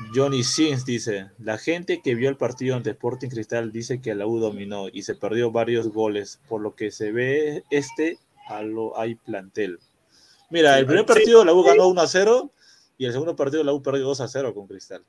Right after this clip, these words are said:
Speaker 1: Así que tampoco hagamos ilusiones. Marcos dice, "Tienen que terminar de pulir a su pecho de gato Quispe para que cuando vaya al extranjero tenga un buen nivel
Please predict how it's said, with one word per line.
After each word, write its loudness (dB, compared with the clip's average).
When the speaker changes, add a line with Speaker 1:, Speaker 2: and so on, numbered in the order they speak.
Speaker 1:
Así -18
que -8
tampoco -14
hagamos -8
ilusiones. -12
Marcos 2
dice, 0
"Tienen -2
que 0
terminar 0
de 2
pulir 0
a 2
su -10
pecho -2
de 0
gato -4
Quispe -10
para -4
que -8
cuando -6
vaya -2
al -2
extranjero -4
tenga -8
un -6
buen -4
nivel -4